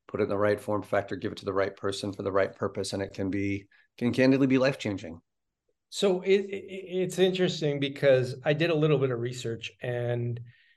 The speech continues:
Speaker 2: it looks like in twenty twenty-one, there were about two thousand,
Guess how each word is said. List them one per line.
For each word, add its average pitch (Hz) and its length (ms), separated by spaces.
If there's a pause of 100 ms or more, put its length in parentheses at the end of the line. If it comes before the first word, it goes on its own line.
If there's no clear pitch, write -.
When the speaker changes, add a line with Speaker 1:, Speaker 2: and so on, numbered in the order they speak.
(320)
Speaker 2:
it 156 140
looks 165 340
like 165 180
in 147 140
twenty 143 320
twenty-one, 120 1300 (420)
there 135 120
were 135 140
about 131 320
two 196 380
thousand, 127 1120